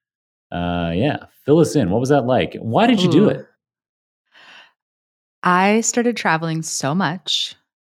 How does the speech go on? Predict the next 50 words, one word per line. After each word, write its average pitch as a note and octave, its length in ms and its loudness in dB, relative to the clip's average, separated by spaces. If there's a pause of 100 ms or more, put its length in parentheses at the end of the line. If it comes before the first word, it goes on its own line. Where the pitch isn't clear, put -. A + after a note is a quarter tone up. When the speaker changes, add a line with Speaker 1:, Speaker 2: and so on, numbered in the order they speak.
(260)
Speaker 2:
that, E3 320 -2
you F#3 80 0
know, D3+ 100 2
I've D#3 180 0
been G3 120 2
self-employed E3+ 480 -2
since D#3+ 180 -4
twenty E3 280 -4
fourteen. E3 640 -2
I C#3+ 160 -4
traveled D#3 340 0
a D#3+ 40 -2
lot D#3 220 0
for D#3+ 100 -10
conferences D#3 680 -4
as D3+ 120 -6
part D3+ 180 -2
of C#3+ 60 -6
my C#3+ 100 -2
regular D3 420 -6
work C#3 240 -8
before D3 300 -12
that. B2+ 300 -4
And C3+ 160 -8
I C3 180 -6
just, C3+ 340 -8 (320)
you E3 80 -4
know, D3 240 0
back E3+ 540 -2
in E3 100 6
the D3 80 6
day, D3 540 2 (380)
most E3 460 2
things D#3 380 0 (220)
were D#3+ 320 2
in A#2+ 320 -4
person. C#3+ 540 -4
We C#3+ 120 -4
didn't D3+ 220 -4
have C#3+ 280 -4
the D3 60 -6
same C3+ 240 -4
virtual C3+ 440 -8
tools. C#3 360 -8
What F3+ 140 -6
did C4+ 160 -2
we D4 60 2
even C#4 200 6
use F3+ 280 4
for, D#3+ 280 2